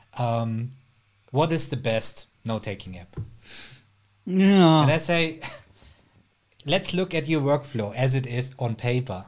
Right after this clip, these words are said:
Speaker 1: You know, if you want to go paperless or something like that, usually we really need to start at the roots where I see it is, you know, there's no, no productivity there on paper,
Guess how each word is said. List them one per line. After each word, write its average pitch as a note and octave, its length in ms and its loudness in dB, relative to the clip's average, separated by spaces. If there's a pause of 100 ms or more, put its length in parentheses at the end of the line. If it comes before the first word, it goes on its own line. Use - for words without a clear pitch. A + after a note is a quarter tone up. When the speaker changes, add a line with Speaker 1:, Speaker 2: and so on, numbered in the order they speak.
(120)
Speaker 1:
You G#2+ 120 -8
know, A2 180 -4
if C3+ 160 -4
you D3 100 2
want C#3+ 220 2
to C#3 80 -2
go B2+ 140 0
paperless A#2+ 480 -4
or - 20 -12
something G#2+ 280 -6
like G2 100 -8
that, G2 260 -12 (720)
usually G#2+ 640 -2 (240)
we B2 140 -2
really B2+ 260 0
need B2+ 240 -4
to B2 120 -6
start G#2+ 500 -6 (220)
at - 120 -16
the G2 80 -14
roots C3 580 -2 (520)
where A2 320 -6 (120)
I A2+ 80 -8
see G#2+ 420 -12
it G#2+ 140 -10
is, G2+ 400 -10
you A#2+ 120 -4
know, F#2+ 180 -8
there's G#2 340 -8
no, A#2 480 -4 (1300)
no D3 580 0 (140)
productivity C#3 720 0
there A2+ 440 -2 (260)
on A2 140 -8
paper, A#2+ 540 -4